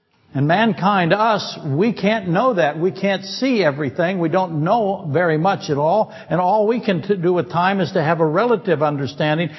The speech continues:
So we have relative time. In Alaska, the time is different.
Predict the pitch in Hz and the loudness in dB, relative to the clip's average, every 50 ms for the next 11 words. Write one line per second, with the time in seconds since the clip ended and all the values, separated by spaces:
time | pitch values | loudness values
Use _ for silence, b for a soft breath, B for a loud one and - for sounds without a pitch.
0 | B B - - 190 180 202 254 220 190 202 165 151 160 220 262 240 220 180 156 | B B -4 0 0 2 2 2 2 2 2 0 0 0 0 2 2 0 0 0
1 | 160 151 127 - 160 151 139 123 113 113 113 120 120 110 - b b b b b | -2 -2 -2 0 0 2 2 2 0 -2 -6 -8 -12 -14 -16 b b b b b
2 | b b b b b b b b _ _ - 143 160 165 170 185 202 202 - - | b b b b b b b b _ _ -4 0 0 2 2 2 2 0 -2 -4
3 | - - 165 135 131 139 - - 151 151 160 160 160 156 131 - 120 117 160 202 | -2 -2 0 0 0 -2 0 0 2 2 2 0 0 -2 -4 -4 -2 0 0 0
4 | - 208 202 175 151 - | 0 -2 -2 -4 -4 -6